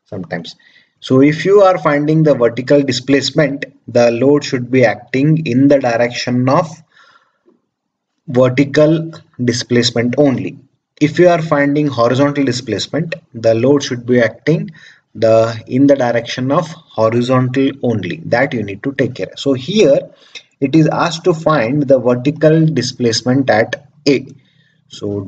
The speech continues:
delta, so I'll be writing V A. So what is this V A? So deflection at point A, which is vertical. So vertical means, yes. So there is a load which is acting vertical in Y axis.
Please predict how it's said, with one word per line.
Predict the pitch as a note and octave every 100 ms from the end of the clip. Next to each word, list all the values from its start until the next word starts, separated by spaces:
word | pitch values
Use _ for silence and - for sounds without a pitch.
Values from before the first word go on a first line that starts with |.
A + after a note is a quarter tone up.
| F2+
delta, | G#2 G#2 G#2 C3 G#2+ D3 -
so | - A2+
I'll | G#2 A2
be | A#2
writing | G#2+ G#2 C3+ D#3+ - - - -
V | C3+ C#3+ D3 -
A. | G2+ - - _ _ _
So | - -
what | G#2+ A2 A2
is | C3
this | A#2 B2+ B2 -
V | - - B2 B2
A? | C3 E3 - - - - - - - -
So | - G#2 G2+ G2+
deflection | G2+ B2 - D3 D3+ - E3 F3 -
at | A#2+ A#2 -
point | B2 A#2 A#2 -
A, | C#3 C3 C3+ A2+
which | A2 B2 B2
is | C#3 D#3 C3
vertical. | G2 G#2+ G#2 A2+ - E2 - _
So | - A2+
vertical | A#2 A2+ B2 C#3
means, | D3 F3 - -
yes. | A#2+ G#2+ - - - _ _ _ _ _
So | -
there | G#2 G#2+ B2+
is | C3+
a | C#3+ C#3+ C#3+ -
load | A2+ C3+ D3 C#3+
which | B2 B2
is | C3+ A#2+
acting | A2+ - D#3 F3 -
vertical | A2 G#2 G2+ G#2 - G#2
in | G2+ G#2+
Y | G#2 A2+
axis. | G2 - G#2 G2 - -